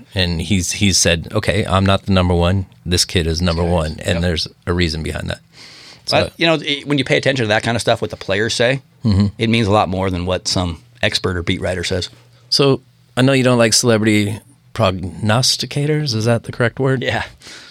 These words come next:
Speaker 1: Um, I'm a big fan of Michael Rappaport.
Speaker 2: Oh, yeah.
Speaker 1: And he plays a lot of fantasy football.
Speaker 2: Yes, he does. He has a podcast with a friend of mine named Tommy G.
Speaker 1: Yeah. Oh, yeah. Tommy G is, like, off the charts
Speaker 2: Tommy,
Speaker 1: good.
Speaker 2: Tommy worked for us for quite a while.
Speaker 1: Yeah, that, that,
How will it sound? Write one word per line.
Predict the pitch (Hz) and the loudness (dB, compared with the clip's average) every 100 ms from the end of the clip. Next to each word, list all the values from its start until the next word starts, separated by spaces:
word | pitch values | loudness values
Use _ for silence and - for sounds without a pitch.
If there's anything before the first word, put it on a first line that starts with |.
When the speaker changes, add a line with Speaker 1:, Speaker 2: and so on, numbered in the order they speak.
| - - | -12 0
Speaker 1:
Um, | 104 92 82 76 - - - - | 2 2 -2 -10 -18 -20 -20 -4
I'm | 113 113 | 0 2
a | |
big | 117 101 | 2 2
fan | 123 110 | 2 4
of | 101 | 2
Michael | 98 92 | 0 0
Rappaport. | 98 92 92 92 67 - _ _ | 0 0 -4 -4 -4 -10 _ _
Speaker 2:
Oh, | 165 | -2
yeah. | 226 90 - - | 0 -4 -6 -2
Speaker 1:
And | 98 95 95 | 0 2 0
he | 110 | -2
plays | 101 110 107 | 0 2 4
a | 92 | 2
lot | 92 92 90 87 76 - | 0 2 2 2 0 -2
of | - | -4
fantasy | 92 87 - 69 | -2 0 -2 -4
football. | 76 80 78 | -4 -4 -4
Speaker 2:
Yes, | 110 | -4
he | 117 | -2
does. | 147 143 - - | 0 0 -2 -10
He | - | -2
has | 143 117 | 0 0
a | |
podcast | 117 123 117 104 | 2 2 2 -2
with | 104 | -2
a | |
friend | 113 | -4
of | 104 | -4
mine | 101 | -4
named | 95 90 | -4 -4
Tommy | 101 101 | -4 -4
G. | 95 107 85 76 - - _ _ _ _ _ | -4 -4 -6 -10 -18 -20 _ _ _ _ _
Speaker 1:
Yeah. | 101 117 - | -2 -2 0
Oh, | 147 127 80 | 0 0 -2
yeah. | 107 160 101 | -2 0 0
Tommy | 139 156 | 0 0
G | 123 147 | 2 2
is, | 139 101 98 | 2 0 0
like, | 101 90 - _ _ _ _ _ _ 117 | 0 -2 -6 _ _ _ _ _ _ -2
off | 117 | -2
the | 104 | -2
charts | - 95 - | 0 2 0
Speaker 2:
Tommy, | - 139 131 | -2 -2 -2
Speaker 1:
good. | - | -4
Speaker 2:
Tommy | 135 123 | -2 0
worked | 113 110 | 0 -2
for | 95 | -4
us | 95 | -4
for | 107 98 | -6 -8
quite | - 101 | -6 -4
a | |
while. | 98 95 90 _ _ _ _ - | -2 -2 -4 _ _ _ _ -8
Speaker 1:
Yeah, | 127 104 110 | -4 -2 0
that, | 131 127 | -2 0
that, | 113 | -2